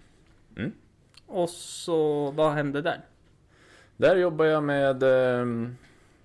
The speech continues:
Speaker 1: det var, det var därför jag valde att flytta dit, för det var ju... Det är en jätte-, jättestor klubb.
Speaker 2: Mm.
Speaker 1: Vi var ju... Fem, sex stycken heltidsanställda tränare
Speaker 2: Mm.
Speaker 1: som jobbar tillsammans med verksamheten.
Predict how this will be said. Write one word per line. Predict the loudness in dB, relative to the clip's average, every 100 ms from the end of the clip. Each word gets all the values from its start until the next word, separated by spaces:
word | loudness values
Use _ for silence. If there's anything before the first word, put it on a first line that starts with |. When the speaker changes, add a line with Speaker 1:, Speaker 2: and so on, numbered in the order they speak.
| _ _
Speaker 1:
det | -4
var, | -4 0
det | 2
var | 4
därför | 4 0
jag | -2
valde | 0 -2
att | -4
flytta | -6 -6
dit, | -4 -6 -6
för | -8
det |
var | -4 -2
ju... | -4 -6 _ _ _ -20 _
Det | -8
är |
en | -6
jätte-, | -6 -6
jättestor | -10 -10 -8 -8
klubb. | -6 -10 -8
Speaker 2:
Mm. | -12 -14 -18
Speaker 1:
Vi | -12 -10
var | -6 -6
ju... | -8 -14 _ -20 -20 -20 -20 _ _ -20 -20 -20 -20 -20 _ -20 -20 -20 -20 -6
Fem, | -6 -6 -12
sex | -6 -6 -6 -10
stycken | -14 -12 -12 -8
heltidsanställda | -8 -8 -10 -10 -12 -12 -6 -6 -6
tränare | -8 -6 -6 -6 -8 -20 -12
Speaker 2:
Mm. | -8 -6 -8
Speaker 1:
som | -10 -8
jobbar | -6 -6
tillsammans | -8 -8 -8 -8 -10
med | -8
verksamheten. | -8 -8 -12 -12 -12 -18